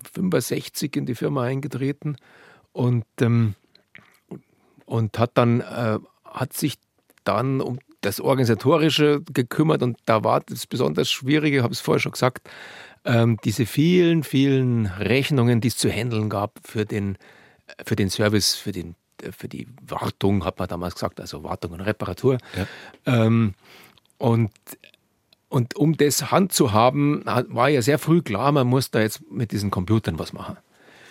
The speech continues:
Speaker 1: Und hat dann tatsächlich nach einigen Sondieren und Suchen, ähm, hat sie eine Anlage von Siemens Nixdorf gekauft.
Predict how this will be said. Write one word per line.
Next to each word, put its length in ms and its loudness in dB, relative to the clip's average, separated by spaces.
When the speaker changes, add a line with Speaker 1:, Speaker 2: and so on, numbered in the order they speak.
Speaker 1:
Und 180 -8
hat 160 -2
dann 100 4
tatsächlich 520 0
nach 140 0
einigen 800 2
Sondieren 680 4
und 140 4
Suchen, 720 4
ähm, 360 -2
hat 160 -4
sie 260 -4
eine 360 -8
Anlage 440 0
von 160 0
Siemens 400 2
Nixdorf 560 0
gekauft. 580 -4